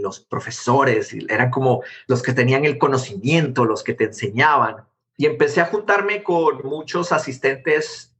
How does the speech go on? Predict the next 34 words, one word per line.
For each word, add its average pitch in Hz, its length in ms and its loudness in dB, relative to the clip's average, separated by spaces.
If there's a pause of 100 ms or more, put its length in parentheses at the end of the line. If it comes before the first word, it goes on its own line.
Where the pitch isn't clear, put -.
(160)
de 113 220 -2
clases 143 880 2
y, 113 340 -12
y 120 100 -16
con 120 140 -10
muchos 131 260 0
teachers 165 340 0
assistants 147 640 0 (120)
y 120 60 -4
con 120 120 2
muchos 120 220 0
profesores. - 800 0 (320)
Me 127 160 2
dieron 143 340 4
algunas 135 560 0
clases, 151 520 0
yo 131 80 0
empecé 131 240 -2
a 131 60 6
dar 127 80 0
algunas 127 240 -4
cuantas 131 300 -2
clases 127 280 -2
en 139 60 -10
la 127 60 -4
universidad 117 640 -2 (500)
y 131 100 -2
luego 165 440 4
surgió 147 320 0
la 170 60 4
oportunidad, 160 600 2
habían 143 260 2
unos 165 220 -2
puestos - 720 -2